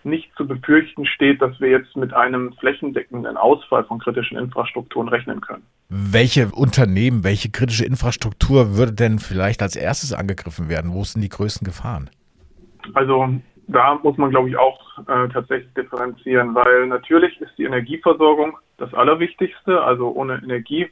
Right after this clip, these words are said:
Speaker 1: fu-, funktionieren alle kritischen Infrastrukturen auch nicht mehr, beispielsweise Telekommunikation, Ernährungsmittelversorgung, Transport und Verkehr nur ganz eingeschränkt.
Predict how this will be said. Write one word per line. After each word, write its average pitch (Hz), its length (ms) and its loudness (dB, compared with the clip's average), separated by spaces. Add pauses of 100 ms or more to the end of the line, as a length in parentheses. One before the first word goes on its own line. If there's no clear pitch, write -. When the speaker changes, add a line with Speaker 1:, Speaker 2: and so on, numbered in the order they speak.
Speaker 1:
fu-, 131 240 -10
funktionieren 131 480 -4
alle 135 220 0
kritischen - 380 -8
Infrastrukturen 135 920 -2 (240)
auch 123 220 2
nicht 143 140 -6
mehr, 151 240 0
beispielsweise 123 800 -2
Telekommunikation, 123 1040 2 (360)
Ernährungsmittelversorgung, 127 1400 2 (120)
Transport 127 480 0
und 127 120 -10
Verkehr 135 420 2
nur 127 160 -10
ganz 123 220 -6
eingeschränkt. 143 720 -4